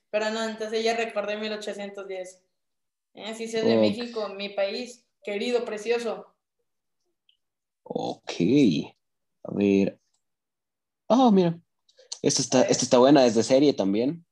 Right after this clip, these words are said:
Speaker 2: Ay,
Speaker 1: Uh.
Speaker 2: se me va, se me va, se me va, aquí está.
Speaker 1: ¿Es de Netflix o qué?
Speaker 2: Eh, Cartoon Network.
Speaker 1: Mm,
Speaker 2: Ay,
Speaker 1: me
Speaker 2: Dios.
Speaker 1: encanta Cartoon Network.
Speaker 2: Jalé
Speaker 1: Lo
Speaker 2: los
Speaker 1: estaba
Speaker 2: audífonos.
Speaker 1: cargando últimamente.
Speaker 2: Ya, ya hablamos de eso en el episodio anterior.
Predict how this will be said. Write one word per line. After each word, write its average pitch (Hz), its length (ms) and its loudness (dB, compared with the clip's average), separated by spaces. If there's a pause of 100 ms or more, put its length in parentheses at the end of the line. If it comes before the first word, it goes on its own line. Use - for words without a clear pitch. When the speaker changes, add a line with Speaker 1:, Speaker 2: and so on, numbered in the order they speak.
(140)
Speaker 2:
Ay, 185 280 -4
Speaker 1:
Uh. 339 380 -8
Speaker 2:
se 151 100 -8
me 147 100 -4
va, 160 180 -4
se 165 100 -2
me 156 80 4
va, 160 80 4
se 160 60 2
me 151 100 4
va, 160 100 4
aquí 165 140 -2
está. 233 120 -2
Speaker 1:
¿Es 214 60 -4
de 269 100 -4
Netflix 277 420 -4
o 220 100 -6
qué? 190 360 -10 (1000)
Speaker 2:
Eh, 64 560 -4
Cartoon 156 300 0
Network. - 400 0 (880)
Speaker 1:
Mm, 294 60 -8 (140)
Speaker 2:
Ay, 226 100 6
Speaker 1:
me - 140 0
Speaker 2:
Dios. 160 240 4
Speaker 1:
encanta 185 220 -4
Cartoon 247 360 -2
Network. 190 280 -10 (360)
Speaker 2:
Jalé 147 360 6
Speaker 1:
Lo 160 60 8
Speaker 2:
los 156 80 6
Speaker 1:
estaba 143 160 6
Speaker 2:
audífonos. 139 340 4
Speaker 1:
cargando 226 240 -6
últimamente. 202 560 -12 (1000)
Speaker 2:
Ya, 95 140 6
ya 101 120 6
hablamos 110 380 4
de 104 60 0
eso 101 120 -6
en 90 60 -2
el 82 120 -8
episodio 87 340 -4
anterior. 85 280 -2